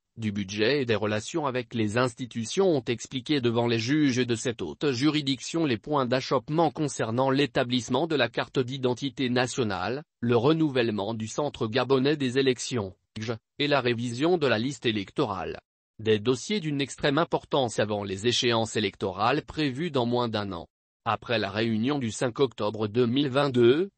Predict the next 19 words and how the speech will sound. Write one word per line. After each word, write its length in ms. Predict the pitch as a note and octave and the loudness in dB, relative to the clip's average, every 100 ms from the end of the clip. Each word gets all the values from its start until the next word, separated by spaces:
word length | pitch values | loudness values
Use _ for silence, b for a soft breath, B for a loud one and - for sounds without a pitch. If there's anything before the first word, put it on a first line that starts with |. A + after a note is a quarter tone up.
| _ | _
Marie-Madeleine 880 | A2 A2+ G#2+ G#2 A#2 G#2+ A2+ B2+ C3 | -4 -2 -4 -4 -2 0 2 2 2
Amboransuo 760 | C3+ A#2+ A#2 C#3+ - D3+ C3 | 0 0 2 2 0 -2 0
et 60 | A2 | 0
ses 180 | - G#2 | -2 -6
collaborateurs 920 | B2 G#2+ G2+ G#2+ A2 A#2 - D3+ D#3 | -2 0 0 -2 -2 -2 2 2 4
ont 100 | B2 | 2
reçu 340 | A#2+ A2+ C#3 | 2 0 -2
en 180 | A#2 A#2 | -2 0
audience, 560 | A#2+ A2 G#2+ C3 - D3+ C#3+ _ | -2 0 0 0 -2 -6 -6 _
le 180 | C3 B2 | 0 2
vingt-huit 520 | A#2 B2 C3 - D3+ | 4 2 0 -2 -8
décembre, 680 | C#3+ C#3+ - G#2+ F#2 E2+ F2 - - | -4 -4 -2 -2 -4 -10 -16 -18 -4
le 180 | A#2 | 0
ministre 640 | A#2+ B2+ B2+ A2+ - - B2+ | 2 4 2 0 -4 -6 -4
d'État 420 | B2 C3 D#3+ D#3+ | -4 -2 2 2
en 120 | D3 | 2
charge 420 | - D#3 A2+ G#2 | 0 0 0 -2
de 80 | G2+ | -2
l'Intérieur, 880 | G2+ D3 D#3 D3+ B2 G#2 F2 D#2 | 0 2 0 -2 -2 -4 -6 -10